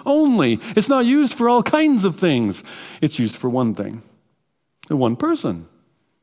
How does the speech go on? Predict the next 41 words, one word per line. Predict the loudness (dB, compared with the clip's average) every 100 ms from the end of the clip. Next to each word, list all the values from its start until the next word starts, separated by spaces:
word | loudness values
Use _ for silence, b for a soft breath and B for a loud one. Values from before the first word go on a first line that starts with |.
| _
and | -4 0
one | 0 -2
thing. | -8 -10 -20 _ _ _ _ _ _ _
Okay? | -2 0 0 -4 -20 _ _
My | -4
toothbrush | -2 -2 -2 -2
is | -2
holy. | -2 -2 -4 -10 _ _ _ _ _ _ _ _ _ B B
You | -6 0 0
and | 0
I | -2 0 0
are | -2 -6
holy. | -6 -4 -2 -2
We | -2 -2
are | -2
unique. | -4 -4 -4 -2 -2 0
When | -2
God | 2 2 0
tells | 0 2 2 2
us | 0
to | 0
be | 0 2
holy | 4 4 4 4
as | 4 2
he | 4
is | 2 2
holy, | 2 4 4 2 0 -4
he's | 0 -2
telling | 0 2 2 2
us | 2 0 -2
to | -4 -4
be | 0 2 2 -2 B B
unique, | -4 0 2 0 -2
to | -4
be | -2
different. | 0 0 0
Look | 0
how | 2
Peter | 0 0 2
uses | 2 2 0 0 -2 0
this, | -2 -2